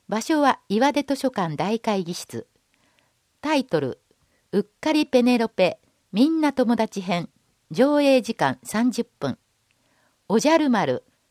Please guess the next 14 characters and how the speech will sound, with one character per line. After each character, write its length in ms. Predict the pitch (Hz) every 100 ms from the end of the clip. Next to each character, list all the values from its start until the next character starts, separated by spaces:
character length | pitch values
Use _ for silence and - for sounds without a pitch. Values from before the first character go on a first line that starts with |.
| _
マ 160 | 214 330
ロ 140 | 302
の 120 | 214
愉 140 | 185 320
快 260 | 285 233
な 140 | 160 147
世 140 | 156
界。 260 | - 123 - _ _ _ _ -
四 320 | 220 240 170
話、 220 | 131 110 _ _
三 320 | - 277 294 220
十 260 | 151 147
一 120 | 143 - _
分。 200 | 127 110